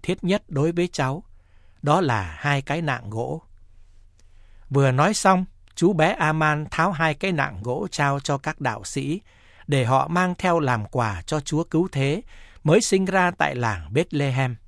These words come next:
Nhưng cũng chính lúc đó, Aman đứng thẳng người được mà không cần chống nạng nữa.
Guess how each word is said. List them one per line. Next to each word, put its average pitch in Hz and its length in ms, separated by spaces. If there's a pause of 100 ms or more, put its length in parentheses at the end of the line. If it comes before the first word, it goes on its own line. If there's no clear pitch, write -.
(1200)
Nhưng 180 260
cũng 196 220
chính 196 280
lúc 226 160
đó, 151 320 (360)
Aman 165 500
đứng 202 220
thẳng 120 260
người 131 200
được 123 340
mà 135 100
không 196 220
cần 107 380
chống 190 240
nạng 117 300
nữa. 135 260